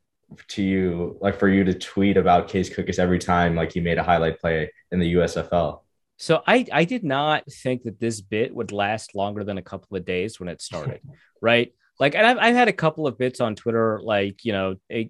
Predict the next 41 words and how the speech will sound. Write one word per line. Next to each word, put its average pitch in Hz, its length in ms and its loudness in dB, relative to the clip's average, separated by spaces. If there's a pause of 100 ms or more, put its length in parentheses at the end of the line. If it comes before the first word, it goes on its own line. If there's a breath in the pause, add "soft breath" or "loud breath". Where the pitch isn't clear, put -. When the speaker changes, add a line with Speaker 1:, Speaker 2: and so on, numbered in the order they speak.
Speaker 2:
a, 135 160 -6
get 123 200 0
a 123 40 4
life 113 220 4
of 107 40 -6
their 101 120 0
own. 104 120 0
But 113 80 -2
I 147 140 8
did 175 200 2
expect 135 520 0
that, 107 200 0
you 131 60 -8
know, 110 80 -2
they 107 120 0
might 107 200 0
last, 107 340 -4
right? 117 140 0
Like, 104 220 0 (280 soft breath)
I 143 140 6
hate 127 200 6
N 120 120 2
D 107 100 -2
S 101 140 -6
U 165 80 0
players. 131 380 2
Carson 117 340 0
Wentz 107 320 -2
enters 113 320 -6
the 110 80 -6
M 104 80 -4
V 101 160 -10
P 110 140 -6
conversation. 107 560 -6
I'm 110 80 -4
gonna 101 80 -6
be 92 60 -8
talking 104 260 -8
about 104 120 -2
this 131 140 -8
forever. 160 460 -2